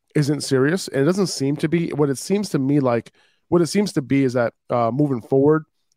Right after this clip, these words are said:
he might miss some practice time, but it doesn't look like he's gonna miss games. Uh, still monitor this injury, but the problem with this is, like, you know, with Mitchell out, C M C would have got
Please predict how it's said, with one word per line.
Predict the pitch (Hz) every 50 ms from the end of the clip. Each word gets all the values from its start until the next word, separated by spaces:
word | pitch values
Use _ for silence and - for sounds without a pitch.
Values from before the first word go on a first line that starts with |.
| _
he | - 139
might | 143 143 143 135 -
miss | 127 131 135 135
some | - 139 110
practice | - 123 117 120 123 - 139 -
time, | - - 151 151 156 165 156 - _ _ _ _ _ _
but | - 139 127 -
it | 151 147 131 117 120
doesn't | 131 156 156 143 175 156
look | 139 131 123
like | 143 135 110
he's | 127 123 113
gonna | 135 120 110
miss | 110 113 110 107 -
games. | 117 107 92 78 - - - - - - _ _ _ _
Uh, | 107 113 113 107 104 104 -
still | - - - - 170 156
monitor | 143 135 127 123 131 139 143 147 143
this | 131 127 143 143 135 - - - _
injury, | 135 143 143 127 151 185 226 226 - _ _ _ _ _ _ _ _ -
but | 170 151 143 143 - _ _ _ _ _ _ _ _ _ _
the | 156 156
problem | - 170 190 226 214 208 190 170
with | 147 151 131 123
this | 156 156 123
is, | 139 131 110 123
like, | 120 120 113 - _ _ _ _ _ _ _ _ _
you | - 156
know, | 156 147 135
with | 127 - - 160 160 127
Mitchell | 143 151 170 190 - 226 196 175 - - -
out, | 123 123 139 180 - - _ _ _ _ _ _ -
C | - - - 202
M | 247 254
C | 208 - 233
would | 175 143 147 156
have | 147 -
got | 143 131 127